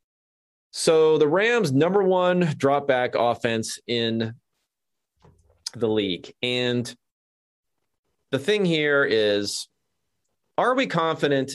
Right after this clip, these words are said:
that Matthew Stafford will continue to be this super efficiency producer? Maybe.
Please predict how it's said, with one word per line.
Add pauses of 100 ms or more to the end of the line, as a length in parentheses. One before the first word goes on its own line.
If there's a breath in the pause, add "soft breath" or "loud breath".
(140)
that
Matthew
Stafford
will
continue
to
be
this (160)
super
efficiency
producer? (220)
Maybe.